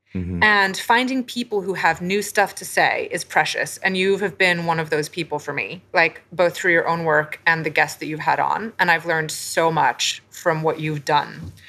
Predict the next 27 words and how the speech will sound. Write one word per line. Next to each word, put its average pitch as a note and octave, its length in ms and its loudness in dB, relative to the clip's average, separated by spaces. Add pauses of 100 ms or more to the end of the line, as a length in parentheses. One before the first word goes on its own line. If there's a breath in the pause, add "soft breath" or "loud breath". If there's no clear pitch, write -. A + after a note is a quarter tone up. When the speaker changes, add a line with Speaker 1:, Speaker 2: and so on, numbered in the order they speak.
(240 loud breath)
Speaker 2:
for E3 320 2
this D3+ 180 -2
community. E3 600 -6 (400 loud breath)
And G3+ 100 6
I G#3 60 4
guess G#3+ 260 2
we're, A3+ 120 2
like, A#3 180 4
holding A#3 320 0
the B3+ 80 0
flame B3+ 260 2
in B3 120 0
London G#3+ 580 2
with, G#3 420 2
um, F#3+ 540 2
the G#3+ 100 4
data G#3 320 2
product G#3+ 380 2
management G#3+ 420 2
meetup. - 320 0 (160)
<laughs> - 160 -2
Speaker 1:
Yeah, D#3 180 8
what D#3 140 6
is F#3+ 140 2
that? F2+ 480 2
That A2 100 -2
sounds C3 460 -4